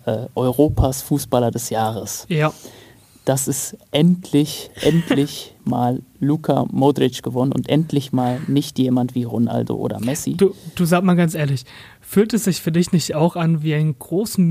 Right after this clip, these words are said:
Speaker 2: Mittelfinger in Richtung Ronaldo? <laughs> Wärst du
Speaker 1: Schon
Speaker 2: mal
Speaker 1: ein
Speaker 2: hier
Speaker 1: bisschen,
Speaker 2: geblieben?
Speaker 1: schon.
Speaker 2: <laughs>
Speaker 1: Ähm, aber ich glaube, Ronaldo sie-, nimmt das gar nicht so übel. Ich meine, der ist gewohnt, äh, das Ding immer abzuräumen. Aber ich finde, Modric hat dieses Jahr einfach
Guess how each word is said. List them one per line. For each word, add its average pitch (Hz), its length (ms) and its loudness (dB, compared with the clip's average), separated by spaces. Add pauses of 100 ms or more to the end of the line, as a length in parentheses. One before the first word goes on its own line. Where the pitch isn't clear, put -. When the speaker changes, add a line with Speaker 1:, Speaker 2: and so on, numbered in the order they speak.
Speaker 2:
Mittelfinger 180 580 0
in 170 120 2
Richtung 180 440 2
Ronaldo? 170 680 0 (520)
<laughs> 247 520 2
Wärst 202 300 0
du 175 40 6
Speaker 1:
Schon 202 100 6
Speaker 2:
mal 170 60 4
Speaker 1:
ein 180 60 2
Speaker 2:
hier 214 220 2
Speaker 1:
bisschen, 202 140 0
Speaker 2:
geblieben? 240 340 -2
Speaker 1:
schon. 170 580 0
Speaker 2:
<laughs> - 60 -6 (600)
Speaker 1:
Ähm, 135 300 -2
aber 139 180 2
ich 147 140 -2
glaube, 160 240 2
Ronaldo 143 420 2
sie-, 135 240 -4
nimmt 147 220 2
das 143 140 -2
gar 117 160 -2
nicht 135 100 0
so - 100 -6
übel. 120 360 -2 (100)
Ich - 120 -16
meine, 123 180 0
der 117 80 2
ist - 180 -4
gewohnt, 139 600 2 (260)
äh, 131 180 0
das 135 200 -8
Ding 139 160 -2
immer 143 200 -2
abzuräumen. 131 720 0 (320)
Aber 127 140 0
ich - 100 -4
finde, 156 220 2
Modric 143 420 4
hat 135 160 -4
dieses 160 380 2
Jahr 127 260 4
einfach - 460 -10